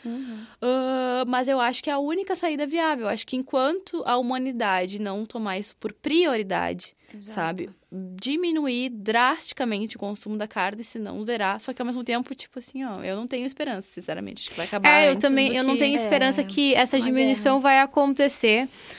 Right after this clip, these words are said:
Speaker 3: Até porque não é uma questão só da carne também, né? O veganismo, pelo menos pra mim, tá sendo um aprendizado no sentido até de sustentabilidade, de eu co-,
Speaker 2: Total.
Speaker 3: aprender a enxergar o que é sustentabilidade. Graças a Jaque também, porque ela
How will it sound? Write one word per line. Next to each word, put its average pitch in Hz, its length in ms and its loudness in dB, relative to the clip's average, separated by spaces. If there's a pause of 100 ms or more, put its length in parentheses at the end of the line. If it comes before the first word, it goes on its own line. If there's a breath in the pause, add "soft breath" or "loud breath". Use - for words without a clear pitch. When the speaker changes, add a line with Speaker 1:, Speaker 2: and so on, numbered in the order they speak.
(140 loud breath)
Speaker 3:
Até 262 380 4
porque 294 1080 6
não 262 100 4
é - 40 6
uma 330 160 4
questão 302 360 4
só 302 300 4
da 285 160 2
carne 277 480 2
também, 208 400 0
né? 190 220 2
O 185 40 -2
veganismo, 214 480 2
pelo 254 160 2
menos 254 160 2
pra 277 240 4
mim, 262 460 4
tá 254 180 4
sendo 254 400 0
um 254 120 2
aprendizado 240 480 2
no 254 80 4
sentido 247 320 -2
até 247 200 4
de 240 80 -2
sustentabilidade, 247 1080 2
de 202 80 -2
eu 208 120 -4
co-, 226 120 0
Speaker 2:
Total. 208 160 0
Speaker 3:
aprender 247 580 4
a 320 60 4
enxergar 247 680 6
o 269 60 2
que - 120 0
é 233 120 4
sustentabilidade. 226 1000 2 (320 loud breath)
Graças 233 260 0
a 285 80 4
Jaque 233 220 -4
também, 233 220 -2
porque - 220 -8 (420)
ela 190 440 -2